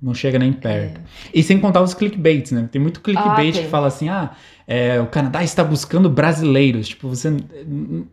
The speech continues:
Speaker 1: não, tipo, não é bem assim, sabe?
Speaker 2: Não, não é bem assim mesmo. Principalmente porque você entra, a primeira coisa que eles vão pedir é que você tem que ter proficiência em francês. É que você tem que ter curso de medicina. E-, então, assim, não é,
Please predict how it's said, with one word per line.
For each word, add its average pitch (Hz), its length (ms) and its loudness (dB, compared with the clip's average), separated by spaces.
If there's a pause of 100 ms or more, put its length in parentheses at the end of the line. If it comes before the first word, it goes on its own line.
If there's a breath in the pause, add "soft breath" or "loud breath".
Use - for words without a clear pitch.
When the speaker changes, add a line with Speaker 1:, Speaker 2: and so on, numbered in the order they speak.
(100)
Speaker 1:
não, 175 260 2
tipo, - 220 -4
não 160 220 4
é 185 120 4
bem 160 220 4
assim, 143 380 2
sabe? - 180 0
Speaker 2:
Não, 170 220 0
não 175 80 -4
é 175 80 0
bem 185 180 -4
assim 196 200 -6
mesmo. 190 340 0
Principalmente 208 340 -2
porque 247 220 -4
você 233 240 -4
entra, 240 380 -2
a - 20 -4
primeira 233 300 -2
coisa 240 260 -2
que 240 60 -4
eles 214 100 -2
vão 208 140 -2
pedir 190 280 -6
é 240 60 0
que 254 100 -8
você 302 180 -10
tem 277 140 -8
que 277 100 -10
ter 269 260 -4
proficiência 254 480 -6
em 254 60 -6
francês. - 600 -8 (320 loud breath)
É 175 80 -4
que 170 100 -8
você 226 220 -2
tem 233 180 0
que 233 80 0
ter 233 720 0
curso 302 280 -6
de 196 80 -2
medicina. 180 480 -4 (260 loud breath)
E-, 226 180 4
então, 330 180 6
assim, 240 580 -2 (100)
não 240 420 0
é, 214 340 0